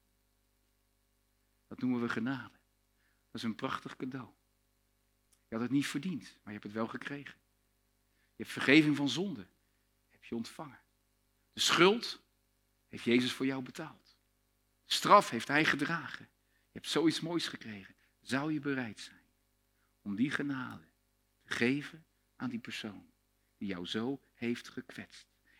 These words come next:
En het mooie is, op het moment dat jij dat cadeau geeft, gaat dat cadeau zich vermenigvuldigen in jou. Want genade wordt vermenigvuldigd op het moment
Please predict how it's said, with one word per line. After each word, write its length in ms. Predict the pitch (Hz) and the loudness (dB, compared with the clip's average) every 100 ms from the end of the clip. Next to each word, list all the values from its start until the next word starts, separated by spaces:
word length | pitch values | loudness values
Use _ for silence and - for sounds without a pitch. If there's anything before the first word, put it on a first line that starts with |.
| - | -6
En 80 | |
het 100 | 107 | -4
mooie 460 | 117 131 165 226 220 | 0 2 2 2 0
is, 340 | 269 262 - - | -4 -8 -12 -12
op 80 | |
het 100 | 127 | -6
moment 560 | 110 120 117 139 233 277 | 0 2 6 6 8 6
dat 280 | 151 117 131 | 4 0 2
jij 500 | 196 302 320 330 302 _ _ _ _ _ | 4 4 2 -2 -6 _ _ _ _ _
dat 180 | - - | -12 -6
cadeau 380 | - 120 185 220 | -4 0 2 0
geeft, 520 | - 160 170 - - _ _ _ _ _ | 0 -2 -4 -8 -20 _ _ _ _ _
gaat 260 | - 127 | -4 -4
dat 140 | 117 - | -4 -6
cadeau 340 | 120 107 160 | -4 0 0
zich 160 | 151 143 | 0 -4
vermenigvuldigen 960 | - 120 101 90 - 139 143 135 151 - | -2 0 0 -4 -8 -6 -4 -6 -12 -12
in 180 | - 123 | -2 0
jou. 320 | 110 104 110 - - | 0 -4 -10 -16 -18
Want 140 | - 101 | -12 -8
genade 640 | - 95 123 156 160 165 _ | -6 -2 -2 -2 -6 -10 _
wordt 380 | _ 113 143 - _ | _ -4 -4 -6 _
vermenigvuldigd 920 | - 120 107 92 92 - 143 156 - | -10 -4 -2 -2 -6 -6 -4 -4 -8
op 100 | 110 | -12
het 120 | 95 | -14
moment 440 | 92 87 101 131 | -10 -6 -2 -2